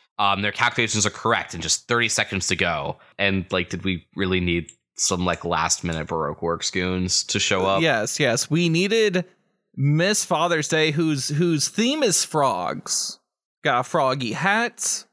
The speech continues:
Speaker 2: that's more like a weird spider frog hat 'cause there's, like, six limbs coming from it.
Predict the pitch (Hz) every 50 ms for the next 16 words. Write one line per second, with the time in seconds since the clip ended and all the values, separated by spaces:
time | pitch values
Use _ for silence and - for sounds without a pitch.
0 | _ _ _ - 160 143 - 160 165 160 151 151 165 170 - 139 127 131 151 175
1 | 170 147 120 - - - - - - - 120 156 170 190 196 190 - - 196 202
2 | 208 208 208 226 208 208 208 202 - 156 139 135 131 127 - 127 117 123 120 -
3 | - - 151 147 - - - - - 120 117 117 120 123 147 196 320 - - -
4 | - 339 339 359 381 349 - - 370 392 392 392 392 392 403 415 440 -